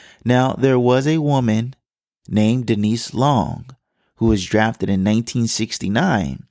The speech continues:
to the San Francisco Warriors. However, the N B A, they voided that selection. So it, it's not in the record books. Uh, but I just wanted to lay that out there too. However, for the record,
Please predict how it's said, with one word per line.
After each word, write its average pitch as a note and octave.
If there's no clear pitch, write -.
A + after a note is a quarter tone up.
to A#2+
the G2+
San A#2
Francisco G#2+
Warriors. G#2+
However, G#2+
the -
N A2+
B G2+
A, A2
they G2
voided G2+
that F#2
selection. E2+
So -
it, -
it's G#2
not G2+
in F2
the D2
record F2+
books. -
Uh, F2+
but E2+
I F2
just F#2+
wanted F2+
to -
lay F#2
that F2+
out F2
there -
too. -
However, A2+
for -
the E3+
record, G#2+